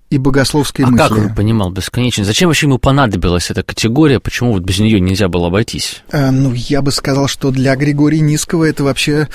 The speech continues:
Speaker 1: такая одна из основополагающих богословских идей. И вообще, что интересно, только в двадцатом веке богословы стали обращать внимание на этот нюанс,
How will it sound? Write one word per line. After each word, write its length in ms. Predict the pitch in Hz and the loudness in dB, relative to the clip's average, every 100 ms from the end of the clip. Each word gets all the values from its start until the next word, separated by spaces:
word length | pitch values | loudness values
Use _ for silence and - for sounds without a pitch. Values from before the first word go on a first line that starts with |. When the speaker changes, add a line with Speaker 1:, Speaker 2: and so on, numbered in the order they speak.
| - - - - | -6 -6 -6 -8
Speaker 1:
такая 460 | - 127 139 135 127 | -8 -2 0 2 0
одна 380 | - 131 139 151 | -2 -2 0 0
из 200 | 143 131 | 0 -4
основополагающих 1040 | - - 151 147 139 175 175 151 123 - 131 | -6 -4 -2 0 2 2 2 0 0 -2 -2
богословских 680 | 131 139 135 160 - - - | -2 -2 -2 -4 -6 -8 -6
идей. 300 | 151 123 107 | -2 -2 -2
И 120 | - | -2
вообще, 280 | 131 151 - | -2 -2 -4
что 180 | - 147 | -2 -2
интересно, 560 | 135 170 240 196 147 - - - - | 0 0 0 0 -2 -4 -14 -16 -6
только 260 | 160 170 170 | -4 -2 -2
в 100 | 143 | 0
двадцатом 560 | 139 143 190 185 180 | 0 0 -2 0 0
веке 360 | 175 175 - 117 | 2 0 0 -2
богословы 580 | 110 113 123 147 160 143 | -2 -2 -2 0 0 0
стали 240 | - 123 | -2 -2
обращать 460 | 120 120 - 139 - | 0 0 -2 -2 0
внимание 420 | 127 127 139 135 | 0 2 2 2
на 120 | 120 | 0
этот 220 | 120 117 | -2 -2
нюанс, 520 | 127 120 127 147 - | 0 2 2 -2 -4